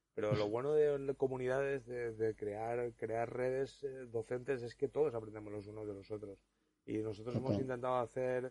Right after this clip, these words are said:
Speaker 1: muchas cosas, pero hay veces que se pierden, ¿no? Entonces,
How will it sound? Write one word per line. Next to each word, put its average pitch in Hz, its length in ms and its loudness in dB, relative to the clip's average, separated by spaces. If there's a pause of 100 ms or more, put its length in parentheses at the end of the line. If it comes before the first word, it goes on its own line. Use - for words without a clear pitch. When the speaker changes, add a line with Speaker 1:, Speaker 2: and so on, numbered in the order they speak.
(680)
Speaker 1:
muchas 127 420 -2
cosas, 147 360 4
pero 127 100 4
hay 120 60 4
veces 147 160 -2
que 143 100 0
se 101 140 0
pierden, 170 340 -4
¿no? 156 140 -10
Entonces, 143 480 -2